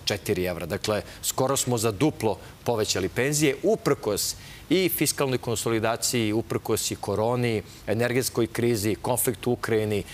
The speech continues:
celoj ovoj, ovoj globalnoj ekonomskoj krizi koja je zahvatila ceo svet. I to je po meni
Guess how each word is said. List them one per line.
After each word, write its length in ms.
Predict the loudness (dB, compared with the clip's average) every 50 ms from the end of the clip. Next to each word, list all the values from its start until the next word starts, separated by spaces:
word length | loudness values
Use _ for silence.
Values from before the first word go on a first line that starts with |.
| -14 -6 -2
celoj 320 | 0 2 2 2 2 2
ovoj, 180 | 2 2 2 2
ovoj 240 | 2 2 2 2 2
globalnoj 560 | 2 2 2 2 2 2 0 2 2 2 2
ekonomskoj 480 | 0 0 -2 -2 -2 -2 -2 -2 -4 -6
krizi 360 | -4 -2 0 0 0 0 -2
koja 220 | -2 0 2 2 2
je 60 | 0 -2 -6 -14 -12 -6
zahvatila 540 | -4 -2 -2 0 -2 -2 0 2 2 0 0
ceo 260 | 0 0 0 0 2
svet. 300 | 0 0 2 0 0 0 -4 -10 -16 -6 -4
I 80 | -4
to 160 | -2 0 2 0
je 80 | 0
po 120 | 0 0 0
meni 300 | 2 2 2 2 0